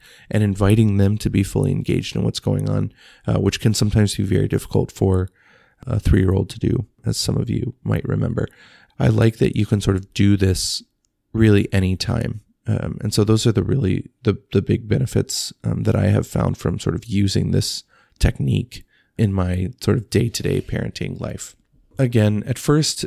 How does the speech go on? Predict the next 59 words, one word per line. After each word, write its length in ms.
uh, 380
I 80
really 280
wanna 180
encourage 400
you 80
to 80
try 260
this. 220
At 100
first, 300
it 100
might 300
feel 440
a 20
little 200
silly 340
'cause 220
you're 80
sort 200
of 60
talking 500
to, 280
to 120
no 220
one, 240
especially 480
in 100
those, 380
in 140
those 240
early 280
days. 380
But 120
if 120
you 80
kinda 220
get 220
in 160
the 80
habit 340
of 100
just 180
talking 340
through, 220
like, 220
"What 180
are 100
we 160
doing?" 520
I 80
think 240
you'll 100
find 320
that 80
it's 160
a 60
nice 400
way 420